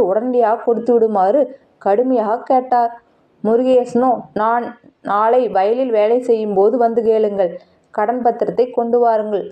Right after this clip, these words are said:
அப்போது வட்டியுடன் அசலையும் தருகிறேன்" என்று கூறி அனுப்பி வைத்தார். மறுநாள் வையாபுரி கடன் பத்திரத்துடன் முருகேசனிடம் வயலுக்கு போனார்.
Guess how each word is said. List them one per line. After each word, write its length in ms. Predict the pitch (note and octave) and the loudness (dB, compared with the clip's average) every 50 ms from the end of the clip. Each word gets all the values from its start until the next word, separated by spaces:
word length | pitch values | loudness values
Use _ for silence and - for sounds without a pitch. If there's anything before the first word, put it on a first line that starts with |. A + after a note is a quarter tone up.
| - | -8
அப்போது 500 | - F#3+ F#3+ F#3+ - - A#3 G3 F#3 F3+ C4 | -6 -6 -6 -4 -2 0 0 2 2 2 2
வட்டியுடன் 560 | B3 A3 G3+ G3 - B3+ B3 A3 G#3 A#3 C4 A#3+ C4 - - | 2 2 0 0 0 2 2 2 2 2 0 -4 -8 -6 -4
அசலையும் 480 | B3+ G#3 G3+ - A3 A3 A3+ B3+ C4+ | -4 -4 -2 0 0 2 2 2 2
தருகிறேன்" 580 | B3+ B3 A3 A3 A#3+ A#3 A#3+ A3+ G#3+ G3+ F#3+ F3 F3+ - _ - | 0 0 0 0 0 0 0 2 2 0 0 -4 -8 -8 _ -2
என்று 260 | F#3+ G3+ A3 G#3+ C4+ B3 | -2 0 0 0 0 2
கூறி 260 | G3+ G3+ G3 G3+ B3+ C#4 | 2 2 2 2 2 2
அனுப்பி 300 | B3 B3 B3+ B3+ B3+ C4 | 0 0 0 0 2 2
வைத்தார். 520 | B3 A#3+ A#3+ A#3+ B3 - A#3+ A#3 A3+ A#3 A3+ - - _ _ _ _ _ _ _ _ - | 2 2 0 -2 0 0 2 2 0 -2 -6 -14 -20 _ _ _ _ _ _ _ _ -4
மறுநாள் 480 | G3 G#3 G#3+ G#3+ A3 A#3 B3 C4 C4+ | -2 0 0 0 0 0 0 0 2
வையாபுரி 580 | A#3 G#3+ G#3 G#3+ A3+ A3+ A3 G#3 F3+ G#3 C4+ D4 B3+ C4 - _ _ _ _ | 2 2 2 2 2 2 2 2 0 0 0 -2 -4 -6 -10 _ _ _ _
கடன் 300 | - A3+ A3+ B3 C4 B3+ | -2 -2 0 0 0 0
பத்திரத்துடன் 640 | B3+ A#3 A3+ - A3+ G3 G3 F#3+ - G3 B3+ C#4 C4 C4 C4 - - | 0 0 2 0 -2 0 0 0 0 2 0 0 -2 -6 -10 -8 -4
முருகேசனிடம் 760 | G3+ G3+ A3+ B3 A#3+ B3+ B3 B3 B3+ A#3 G#3+ G3 F#3 A#3+ C4+ C4 C4+ - _ _ _ - | 0 0 2 2 2 2 0 0 0 -4 -2 -2 -2 -2 -2 -4 -8 -14 _ _ _ -2
வயலுக்கு 420 | A3 A#3 A#3+ A#3+ A3 G3+ - C4 | 0 2 2 2 0 0 -2 -4
போனார். 500 | B3+ C4 C4+ C4 C4 B3+ B3+ B3 A#3+ A#3 | -2 0 0 0 0 0 0 -2 -2 -2